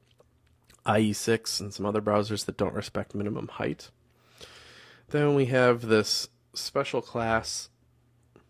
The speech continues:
just for the sticky footer called push.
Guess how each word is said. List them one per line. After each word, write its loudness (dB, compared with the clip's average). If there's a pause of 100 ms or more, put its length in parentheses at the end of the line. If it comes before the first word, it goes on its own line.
(180)
just -6
for -2
the -2
sticky -8
footer -2
called -6
push. -12